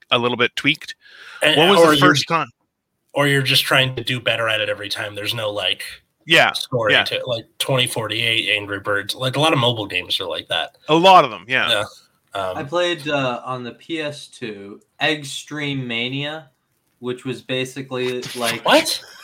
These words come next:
Speaker 3: Yeah.
Speaker 2: The fuck is Eggstream Mania?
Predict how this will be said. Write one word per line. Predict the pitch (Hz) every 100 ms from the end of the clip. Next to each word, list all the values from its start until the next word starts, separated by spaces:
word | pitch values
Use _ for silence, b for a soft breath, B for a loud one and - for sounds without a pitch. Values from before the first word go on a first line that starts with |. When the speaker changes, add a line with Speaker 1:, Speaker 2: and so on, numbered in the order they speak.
| - - - - - -
Speaker 3:
Yeah. | 151 143 127
Speaker 2:
The | 110
fuck | - - 185 190 165
is | 139
Eggstream | 165 170 175 - 180 165 160
Mania? | 165 165 113 92